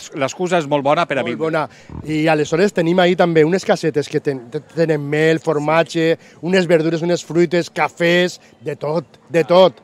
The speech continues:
Speaker 2: de tot. Val la pena, eh? Val la pena, perquè
Speaker 1: I
Speaker 2: fa
Speaker 1: tant.
Speaker 2: un dia de categoria.
Speaker 1: A més, que tu fa, ho fas molt ameno. Eh, tu disfrutes fent tot això.
Speaker 2: Sí. Si, si, si no, pa què? O,
Speaker 1: Sí.
Speaker 2: o, o fas bé, Dani, o, o, o no val la
Speaker 1: Que
Speaker 2: pena,
Speaker 1: tenim que vindre
Speaker 2: eh?
Speaker 1: disfrutem.
Speaker 2: Efectivament,
Speaker 1: Bona cosa.
Speaker 2: efectivament.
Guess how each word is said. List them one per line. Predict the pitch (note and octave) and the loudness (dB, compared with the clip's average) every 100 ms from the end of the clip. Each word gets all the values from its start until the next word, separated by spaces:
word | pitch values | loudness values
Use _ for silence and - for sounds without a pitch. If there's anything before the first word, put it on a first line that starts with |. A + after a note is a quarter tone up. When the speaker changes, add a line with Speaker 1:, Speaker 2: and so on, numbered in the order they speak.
| - | -10
Speaker 2:
de | D3 | -6
tot. | B2+ D#3 D3 - - | -2 -2 -2 -10 0
Val | G#3 B3+ | 2 4
la | A#3 | 4
pena, | E3 C#3 B2+ D3+ | 2 0 -2 -4
eh? | G#3+ | -2
Val | E3 F3+ | 0 2
la | F3 | 2
pena, | D#3+ C#3+ C#3+ | 0 0 -4
perquè | C#3 | -6
Speaker 1:
I | C#3+ | -6
Speaker 2:
fa | E3 | -6
Speaker 1:
tant. | F3+ | -4
Speaker 2:
un | |
dia | F3+ G3+ G#3+ - _ | 0 2 2 0 _
de | C#3 F3+ | -4 -2
categoria. | F#3 F3+ F3+ D#3+ E3 F3+ F3 C#3 A2 B2 | 0 2 2 4 2 2 0 -2 -6 -14
Speaker 1:
A | |
més, | C3+ C3 | -18 -16
que | C#3 | -14
tu | E3+ | -8
fa, | E3+ D#3 | -8 -6
ho | C#3 | -6
fas | F3+ | -6
molt | E3+ C#3 | -4 -4
ameno. | G#2+ A2+ A2+ G2+ | -4 -4 -6 -8
Eh, | D3 | -10
tu | - F#3+ | -4 -4
disfrutes | A#3 - C#3 B2+ A2 | -4 -6 -6 -4 -6
fent | C3 A#2+ | -8 -8
tot | A#2 | -8
això. | A2 B2 G#2 - - | -8 -8 -10 -12 -20
Speaker 2:
Sí. | - A#2 G#2+ G#2+ G2 F#2 G#2 G#2+ | -18 -16 -14 -14 -16 -16 -16 -6
Si, | - G3+ - - | 2 2 2 -8
si, | - F#3+ F3 | -4 -4 -4
si | - G#3+ | -2 4
no, | A#3 | 6
pa | A#3 G#3+ | 6 4
què? | E3 D3 A#2+ - - | 6 4 2 -4 4
O, | G#3 G#3+ | 6 6
Speaker 1:
Sí. | - | 4
Speaker 2:
o, | A3 G3+ B3 G#3+ | 4 4 6 6
o | G3 | 6
fas | B3 G#3+ | 6 6
bé, | G#3 A3+ | 6 8
Dani, | G#3 G#3 G#3+ A3 | 8 8 8 6
o, | G3 | 6
o, | F3 D#3 F3+ E3+ | 4 4 2 4
o | F#3 | 4
no | F#3 | 4
val | F#3 F3 | 4 4
la | D#3+ | 2
Speaker 1:
Que | |
Speaker 2:
pena, | D#3+ A3 | 2 2
Speaker 1:
tenim | F#3+ | 4
que | G3 | 4
vindre | G3+ G#3+ | 4 4
Speaker 2:
eh? | G3+ | 2
Speaker 1:
disfrutem. | F3+ F3+ F3 E3+ | 0 0 0 0
Speaker 2:
Efectivament, | F#3 F3+ G3+ | 0 -2 2
Speaker 1:
Bona | G3 F3+ F3 E3+ D3+ | 4 4 4 4 2
cosa. | D#3 | -2
Speaker 2:
efectivament. | E3 D#3+ F3 E3 D3 | -4 -2 0 0 -2